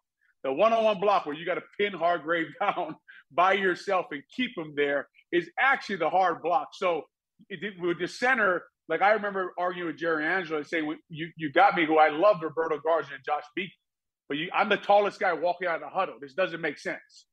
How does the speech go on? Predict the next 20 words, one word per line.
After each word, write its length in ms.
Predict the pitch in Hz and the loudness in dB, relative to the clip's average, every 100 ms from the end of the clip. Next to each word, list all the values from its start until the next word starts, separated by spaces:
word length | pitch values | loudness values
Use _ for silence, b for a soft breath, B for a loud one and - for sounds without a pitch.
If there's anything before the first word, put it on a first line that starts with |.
| b b _ | b b _
You 120 | 156 | -2
gotta, 240 | 175 196 175 185 - - | 2 2 0 -8 -20 -6
so 140 | 175 | -4
if 100 | 147 | -2
you 160 | 196 185 | -2 2
have 240 | 196 190 | 4 4
a 80 | 175 | 0
pivot 380 | - 214 185 180 | 2 2 2 0
like 200 | 156 - - | -4 -4 -2
Kelce, 540 | 214 208 - 147 139 - _ _ | -2 -2 -6 -8 -8 -12 _ _
you 120 | 156 147 | -6 4
gotta 300 | 180 180 139 | 4 4 2
do 160 | 196 | 0
what 140 | 170 143 | 2 2
Roseman 460 | 156 180 165 156 | 2 2 0 -4
has 100 | 147 131 | -4 -2
done 260 | 170 175 | 0 0
and 120 | 147 | -4
surround 720 | - 156 131 135 185 202 190 151 | -6 -8 -6 0 2 2 0 -2
him 240 | 151 143 | -2 -4